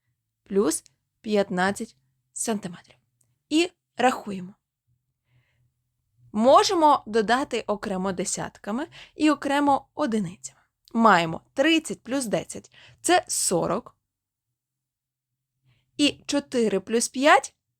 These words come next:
це дев'ять. Тож у відповіді отримуємо сорок дев'ять сантиметрів. І це відповідь нашої першої задачі.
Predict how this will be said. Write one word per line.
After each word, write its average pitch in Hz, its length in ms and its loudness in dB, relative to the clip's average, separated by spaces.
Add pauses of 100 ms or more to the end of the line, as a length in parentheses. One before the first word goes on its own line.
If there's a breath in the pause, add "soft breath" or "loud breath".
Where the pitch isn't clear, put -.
це 311 360 2 (100)
дев'ять. - 580 -8 (360)
Тож 285 280 2
у 214 80 4
відповіді 196 500 -4
отримуємо 285 640 0 (680)
сорок 240 680 4 (420)
дев'ять 190 680 0 (320)
сантиметрів. 269 720 -4 (400)
І 254 200 0
це 262 480 4
відповідь 254 580 -4 (240 soft breath)
нашої 226 460 2
першої 196 420 -4
задачі. 214 420 -2